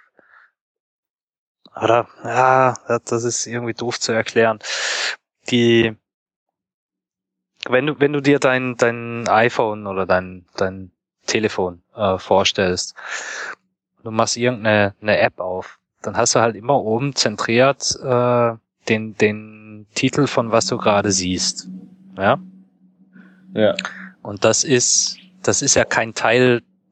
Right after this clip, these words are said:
Speaker 1: des, des Contents. Also hier bin ich jetzt zum Beispiel nicht in einer, in einer Section drin, sondern da wird der Titel in den App-Header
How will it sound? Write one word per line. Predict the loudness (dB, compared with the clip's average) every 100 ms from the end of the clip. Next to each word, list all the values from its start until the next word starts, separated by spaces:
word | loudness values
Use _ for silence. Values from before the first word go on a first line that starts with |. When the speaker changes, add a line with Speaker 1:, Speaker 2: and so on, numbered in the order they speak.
| -2
Speaker 1:
des, | -2 -2 -2
des | -2 -2
Contents. | -2 -2 -2 -4 -2
Also | 0 2
hier | 2 2
bin | 2
ich | 0 0
jetzt | 0 0
zum | 0
Beispiel | 0 0 -2
nicht | -4 -2
in | 0
einer, | 2 0
in | -2 -2
einer | 0
Section | 0 0 -2 -4 -4
drin, | -4 -4 -4 -2
sondern | 0 2 2 2 -2 -8 -8 -10 -14 -20 _ _ _ _ _ _ _
da | -2 2
wird | 2 2
der | -2
Titel | 0 -2 2 2 2
in | -2 -4 -6 -8 -10 -10 -2
den | 0 0 -4 -12 -16 -20 _ _ -8
App-Header | 0 0 _ -18 -4 0 2 4 2 0